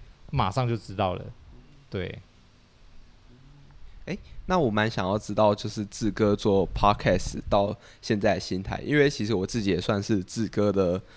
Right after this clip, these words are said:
Speaker 2: 小小听众这样子。
Speaker 1: 诶，谢谢，谢谢。
Speaker 2: <laughs>
Speaker 1: 对。
Speaker 2: 从第一集听到，到现在，哎呦，
Speaker 1: 对。
Speaker 2: 就是还有蛮，就是有蛮多的，就是进步，哎呦，就是每，每一次就是录的，就是越来越好。那我就想要知道说，哦，志哥在录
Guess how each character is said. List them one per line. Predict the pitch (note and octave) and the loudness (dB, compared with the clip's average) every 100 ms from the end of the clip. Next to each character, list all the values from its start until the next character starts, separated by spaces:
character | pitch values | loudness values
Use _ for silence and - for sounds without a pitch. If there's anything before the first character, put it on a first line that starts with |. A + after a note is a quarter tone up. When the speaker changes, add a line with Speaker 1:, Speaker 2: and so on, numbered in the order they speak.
| - | -20
Speaker 2:
小 | - G#2 A2+ | -2 2 4
小 | A2 | 4
听 | - G#2 G#2 | 2 -2 0
众 | A2 F#2 | -2 0
这 | G2+ | 0
样 | E2 G#2 | -2 -4
子。 | - | -6
Speaker 1:
诶， | G#2+ | -6
谢 | F#2 B2+ | -2 0
谢， | - C#3+ C#3 | 2 2 2
谢 | |
谢。 | G2 D3+ - - | 4 6 4 2
Speaker 2:
<laughs> | B3+ A#3 | 0 2
Speaker 1:
对。 | G#2+ F2 | 2 2
Speaker 2:
从 | - G#2+ A2+ | 0 -2 -2
第 | A#2+ B2+ | -2 -2
一 | B2 | -2
集 | G2 F#2 | -2 -4
听 | F#2 A#2 | -2 -2
到， | G#2+ G#2+ | 2 2
到 | A2+ | 0
现 | A#2+ G2+ | -2 0
在， | G#2+ F2 - | 0 0 -2
哎 | - A#2+ | 2 6
呦， | |
Speaker 1:
对。 | G#2+ F#2 F2 | 6 4 -2
Speaker 2:
就 | C3 | -4
是 | B2+ C3 - | -2 -2 -2
还 | - G#2 | 0 2
有 | G#2+ | 2
蛮， | G2 G2 G#2+ - | 2 0 -2 -10
就 | - D3 | -2 0
是 | A2+ | 4
有 | A#2 | 4
蛮 | G#2+ G#2 A2+ | 6 4 4
多 | C3 | 2
的， | B2+ A2 | 2 0
就 | A#2 | -2
是 | A#2+ | -8
进 | A#2 C#3 G#2+ | -6 -4 -4
步， | - F2+ - - - | -6 -8 -10 -16 -10
哎 | F#2 | -8
呦， | F#2 | -8
就 | G2 A2+ | -6 -4
是 | A2+ | -4
每， | F#2 G2 - - | -2 -4 -6 -2
每 | A2 A2+ | 2 2
一 | |
次 | B2+ D3 | 0 0
就 | C3 B2+ | 2 2
是 | |
录 | C3+ B2+ | 2 2
的， | G2+ | 0
就 | G#2 | -2
是 | G#2 | -4
越 | A2+ G#2+ | 0 0
来 | |
越 | G2+ G2 | 0 -4
好。 | - - - - | -6 -14 -20 -12
那 | C#3+ C3 | -2 -2
我 | |
就 | A2+ | 0
想 | B2 | -2
要 | G2 G#2 | -4 -4
知 | A2 | -4
道 | G#2+ | -4
说， | G#2+ G2+ G2 - - - | -2 -6 -8 -10 -20 -6
哦， | G#2+ G2 | -6 -4
志 | C#3+ | -6
哥 | A#2+ A2 | -4 -2
在 | A2 A2 | 2 0
录 | G#2+ A#2 G#2 | 0 -2 -4